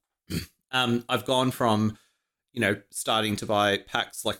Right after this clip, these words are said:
literally individual packs around Shadows over Innistrad kind of era, through to, like, buying many, many, many boxes of product and kind of cracking, you know, thousands or tens of thousands of cards at a time.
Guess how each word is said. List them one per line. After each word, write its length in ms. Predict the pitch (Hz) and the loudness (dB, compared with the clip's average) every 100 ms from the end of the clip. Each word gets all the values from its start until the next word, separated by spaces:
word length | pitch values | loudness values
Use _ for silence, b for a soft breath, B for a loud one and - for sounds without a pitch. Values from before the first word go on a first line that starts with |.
| - | -4
literally 360 | 120 - 110 107 | -4 0 -2 0
individual 400 | 104 95 104 95 | -2 -2 -4 -4
packs 340 | 110 101 - | -6 -8 -4
around 420 | 101 95 95 95 - _ | 0 2 2 -2 -8 _
Shadows 380 | - 107 101 101 | -4 0 2 2
over 160 | 98 92 | 0 -2
Innistrad 500 | 95 104 - 95 - | -2 -2 0 0 0
kind 180 | 101 95 | -2 -2
of 80 | 87 | -4
era, 420 | 107 101 98 98 95 | -2 2 4 4 2
through 260 | - 98 | -2 -4
to, 260 | 90 92 98 - | -2 0 0 -2
like, 200 | 90 - _ _ | -8 -10 _ _
buying 420 | 98 95 95 95 95 | 0 2 2 -2 -4
many, 400 | 101 101 95 92 | -4 -2 0 0
many, 240 | 98 95 | 0 0
many 220 | 95 92 92 | 0 -2 -4
boxes 420 | 98 - 113 107 | -8 -10 -8 -8
of 100 | 90 | -4
product 480 | 104 92 - - - | -2 -2 -2 -14 -16
and 140 | 98 92 | -8 -6
kind 180 | 98 92 | -2 -2
of 80 | - | -4
cracking, 560 | 101 - 95 95 95 _ _ _ _ | -8 -6 -4 -4 -6 _ _ _ _
you 80 | 95 | -6
know, 120 | 90 87 _ _ _ _ _ 101 | -4 -6 _ _ _ _ _ -8
thousands 360 | 95 104 95 | -6 -6 -8
or 80 | 95 | -8
tens 280 | - 98 95 | -6 -8 -8
of 80 | - | -6
thousands 360 | 87 92 92 | -4 -4 -6
of 80 | 90 | -12
cards 300 | - 92 92 | -6 -6 -6
at 60 | 92 | -10
a 80 | 87 | -8
time. 420 | 98 90 92 | -4 -2 -2